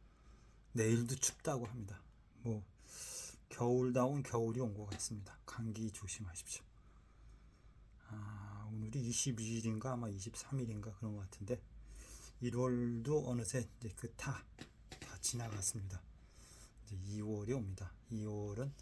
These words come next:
병인달인가 그렇죠? 병인달, 병인달이고 이월 사일부터 삼월 사일 이제 병인달이 옵니다. 병인달이 오고 구성수는 중궁수 오가 옵니다.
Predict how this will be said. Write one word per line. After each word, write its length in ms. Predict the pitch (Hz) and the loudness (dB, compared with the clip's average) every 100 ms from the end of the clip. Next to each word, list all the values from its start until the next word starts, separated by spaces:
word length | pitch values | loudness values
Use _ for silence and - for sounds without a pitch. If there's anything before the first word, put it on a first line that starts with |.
| - - - - - - - - | -14 -16 -18 -16 -14 -14 -12 -4
병인달인가 1700 | 117 110 113 127 131 127 123 120 120 120 117 117 117 107 110 110 107 | 0 2 2 2 0 0 -2 -2 -2 -4 -4 -4 -4 -4 -2 -2 -2
그렇죠? 320 | 104 98 - - | -4 -4 -6 -10
병인달, 640 | - 104 104 101 107 131 139 | -4 -2 0 0 0 -2 -4
병인달이고 720 | - 101 98 98 87 85 143 175 - - - - - - | -4 -4 -4 -4 -6 -8 -10 -10 -16 -16 -14 -12 -12 -8
이월 420 | 117 113 117 123 | -2 2 4 4
사일부터 600 | 113 - 131 120 101 - | 2 2 2 2 -2 -6
삼월 320 | 113 - 139 117 | -4 2 2 2
사일 240 | 123 98 - - - - - - - | -2 -2 -6 -20 -20 -20 -20 -20 -12
이제 100 | 107 | -10
병인달이 720 | - 107 107 110 110 107 104 | -4 -2 -2 -2 -2 -4 0
옵니다. 400 | 117 98 90 82 - - - - | 0 0 -4 -8 -12 -18 -20 -20
병인달이 500 | - 104 95 92 90 | -12 -8 -8 -8 -10
오고 240 | - - - - - - - - - - - | -14 -18 -20 -20 -20 -20 -18 -16 -16 -16 -4
구성수는 720 | 123 113 131 120 120 139 139 | 0 2 2 0 2 2 2
중궁수 760 | - 117 117 113 117 110 139 | 0 0 2 2 0 0 0
오가 320 | 120 101 110 | 0 2 0
옵니다. 380 | 104 98 95 90 | 0 -2 -4 -6